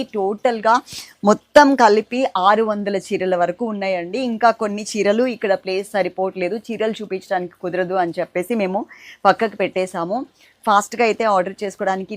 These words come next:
ట్రై చేయండి. స్క్రీన్ మీద రెండే నెంబర్లు ఇస్తున్నాం సిస్టర్. మూడో నెంబర్ పాప ఫోర్ డేస్ రావట్లేదు,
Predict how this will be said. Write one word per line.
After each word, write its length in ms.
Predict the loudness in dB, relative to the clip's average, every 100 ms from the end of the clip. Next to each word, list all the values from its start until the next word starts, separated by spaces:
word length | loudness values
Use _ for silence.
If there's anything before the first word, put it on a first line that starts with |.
| -4
ట్రై 180 | -2 -2 -2
చేయండి. 400 | -2 -2 -2 -4 -6
స్క్రీన్ 360 | -6 -2 2 2
మీద 140 | 2 4 4 2
రెండే 280 | 0 6 6 6
నెంబర్లు 320 | 2 0 -2 -6
ఇస్తున్నాం 340 | -4 -4 -4 -8
సిస్టర్. 300 | -10 -6 -6 _ _ _ _ _ _ _ -2
మూడో 200 | 4 6 6
నెంబర్ 240 | 4 2 2
పాప 180 | -2 0 0 -2
ఫోర్ 200 | -2 -2
డేస్ 180 | -2 -4 0
రావట్లేదు, 640 | 0 0 -4 -4 -6 -4